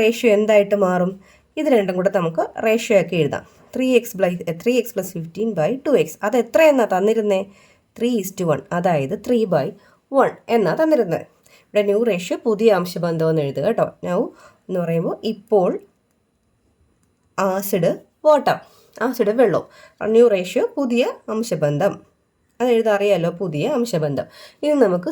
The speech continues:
സോൾവ് ചെയ്ത് എക്സ് കണ്ടുപിടിക്കാം. അപ്പോൾ വൺ ഇങ്ങോട്ട് ഇൻറ്റു ചെയ്യുക. അപ്പോൾ വൺ into ത്രീ എക്സ് പ്ലസ് ഫിഫ്റ്റീൻ.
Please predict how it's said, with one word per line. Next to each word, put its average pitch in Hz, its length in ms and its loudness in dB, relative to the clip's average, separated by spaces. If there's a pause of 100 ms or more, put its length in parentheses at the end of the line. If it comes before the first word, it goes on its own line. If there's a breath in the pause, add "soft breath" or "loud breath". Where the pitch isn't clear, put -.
സോൾവ് 214 320 4
ചെയ്ത് 175 160 0 (140)
എക്സ് - 240 -4
കണ്ടുപിടിക്കാം. 139 440 -2 (320 loud breath)
അപ്പോൾ - 220 -12
വൺ 262 220 6
ഇങ്ങോട്ട് 190 360 0
ഇൻറ്റു 147 160 -2
ചെയ്യുക. 127 180 0 (120)
അപ്പോൾ 247 140 -10 (120)
വൺ 196 160 0 (160)
into 151 320 -4 (500 loud breath)
ത്രീ 254 140 0 (240)
എക്സ് 160 240 -8
പ്ലസ് 151 260 -2 (140)
ഫിഫ്റ്റീൻ. 180 500 -8